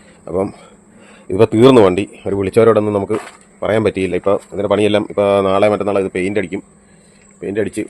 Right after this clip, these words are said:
പരിപാടിയെല്ലാം ചെയ്ത് മൊത്തം പണികളും തീർത്ത് വണ്ടി ഇറങ്ങുന്നതാണ്.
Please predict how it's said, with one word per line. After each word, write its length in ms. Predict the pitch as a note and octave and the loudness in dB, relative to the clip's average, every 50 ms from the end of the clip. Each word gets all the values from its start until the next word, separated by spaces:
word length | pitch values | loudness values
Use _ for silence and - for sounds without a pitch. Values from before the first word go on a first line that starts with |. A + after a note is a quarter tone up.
| - | -10
പരിപാടിയെല്ലാം 460 | - F#2+ G2 G2+ G#2 G#2 G2 G2 G2 F#2 G2 | -8 -4 -4 -2 -2 -2 -2 -4 -4 -4 -4
ചെയ്ത് 200 | F#2+ G2 G2+ - - - _ _ _ _ _ _ - | -4 -4 -4 -6 -10 -14 _ _ _ _ _ _ -14
മൊത്തം 220 | F2+ - - G#2+ G2+ | -12 -6 -6 -6 -4
പണികളും 280 | G2 F#2+ G2+ G2+ G#2+ G2+ F#2+ | -4 -4 -4 -4 -4 -6 -6
തീർത്ത് 260 | F#2 G2 F#2 - A#2 - - - _ _ _ _ _ _ _ _ _ _ _ _ _ | -8 -8 -8 -8 -12 -14 -14 -18 _ _ _ _ _ _ _ _ _ _ _ _ _
വണ്ടി 160 | - F#2 G2 G#2 G2+ | -10 -6 -2 0 0
ഇറങ്ങുന്നതാണ്. 460 | F#2+ G2 G#2+ A2 G#2+ F#2 F2+ F#2 G#2 | 0 0 0 0 0 0 -2 -2 -6